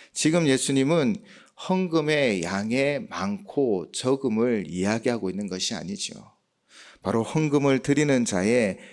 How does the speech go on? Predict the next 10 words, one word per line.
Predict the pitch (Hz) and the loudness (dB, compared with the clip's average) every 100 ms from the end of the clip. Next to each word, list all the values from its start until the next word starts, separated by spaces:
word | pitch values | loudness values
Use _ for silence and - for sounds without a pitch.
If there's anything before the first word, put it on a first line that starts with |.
| - - | -20 -16
중심 | - 117 117 110 - 143 101 - - - _ - | -4 0 2 2 2 2 2 -2 -14 -20 _ -4
그리고 | 98 101 104 | 0 2 0
진실한 | 101 - 156 196 - 147 139 135 | 0 -2 0 0 -2 -2 -2 -2
마음을 | 92 82 90 120 127 98 - - _ _ | -4 -4 -4 -4 -2 -4 -8 -20 _ _
보신다라는 | - 139 - 175 170 151 139 135 120 | -10 -6 -4 -4 -2 0 0 0 0
것을 | 92 92 151 135 95 - _ | -2 0 0 0 0 -6 _
우리에게 | - 104 147 143 101 107 90 | -10 -4 2 2 2 0 0
가르치고 | - - 131 - 107 92 | -4 -4 -4 -4 -4 -2
있는 | 87 92 | -2 -6
것입니다. | 95 - - - - - _ | -6 -6 -10 -14 -20 -20 _